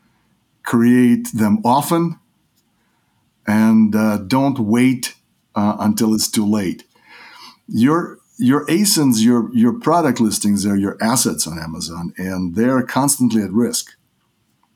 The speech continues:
They could be taken down for multiple reasons. And so when your product reaches a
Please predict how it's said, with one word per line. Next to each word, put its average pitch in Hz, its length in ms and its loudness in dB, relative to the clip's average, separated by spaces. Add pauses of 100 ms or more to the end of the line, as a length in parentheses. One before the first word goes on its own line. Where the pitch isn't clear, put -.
(720)
They 113 120 0
could 117 200 0
be 123 100 4
taken 123 360 2
down 117 300 2
for 110 120 0
multiple 104 500 0
reasons. 87 500 0
And 92 160 -4
so 113 320 0
when 107 460 0
your 143 220 2
product 143 460 0
reaches 120 420 2
a 110 100 -2